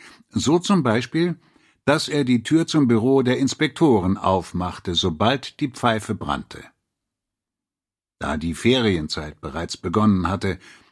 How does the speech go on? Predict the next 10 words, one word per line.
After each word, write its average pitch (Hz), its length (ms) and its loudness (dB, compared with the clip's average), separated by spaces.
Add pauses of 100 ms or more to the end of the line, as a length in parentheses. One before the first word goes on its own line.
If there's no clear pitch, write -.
(140)
waren 113 540 4
vor 107 160 0
vielen 139 380 2
Schreibmaschinen 104 1040 0
und - 360 -4
Telefonen 101 680 2
die 92 120 -4
Stühle 85 400 -2
nicht 87 320 -4
besetzt. 78 560 -10